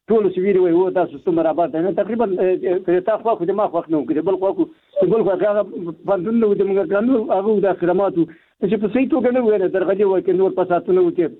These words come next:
رقم رقم فسادونه، یا نه نوي رقم فسادونه افغانستان کې وو. تاسې بهتره معلومیږي. خو اوس دغه، اه، اه، دغه رقم فسادونه، دغه هغه موږ تاسې معنی ګرځېدلي دي. باید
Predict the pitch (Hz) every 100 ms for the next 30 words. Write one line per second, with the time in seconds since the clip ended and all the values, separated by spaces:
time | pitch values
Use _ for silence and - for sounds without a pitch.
0 | _ 175 165 208 143 139 147 139 151 156
1 | 147 156 165 190 180 170 160 165 151 147
2 | 156 165 156 143 131 156 131 139 - -
3 | - - 185 190 170 208 190 165 156 156
4 | 160 214 214 240 208 170 - _ 175 175
5 | - 208 - 220 214 185 226 214 175 175
6 | 185 190 214 196 208 202 196 214 202 185
7 | 202 180 170 175 175 156 156 151 160 208